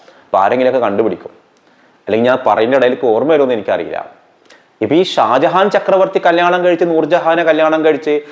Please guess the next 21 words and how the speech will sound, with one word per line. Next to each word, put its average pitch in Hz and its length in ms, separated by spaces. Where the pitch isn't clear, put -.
തോന്നിവാസിയായിട്ട്, 151 840
കാരണം 143 280
രാജകുമാരനല്ലേ. 139 1120
അന്നൊക്കെ 143 640
യമുന 139 340
നദിയുടെ 139 420
തീരത്തുള്ള 135 880
ഈ 127 100
ചെങ്കോ, 139 500
എന്താ 131 180
പറയാ, 135 240
അവിടെ 127 220
ഉണ്ടായത് 135 260
ഒരു 127 80
ആഗ്ര 139 400
കോട്ട 147 300
ഉണ്ട്. 95 300
ആ 127 160
ആഗ്ര 147 360
കോട്ടയാണ് 151 380
ഭരണകേന്ദ്രം. 147 640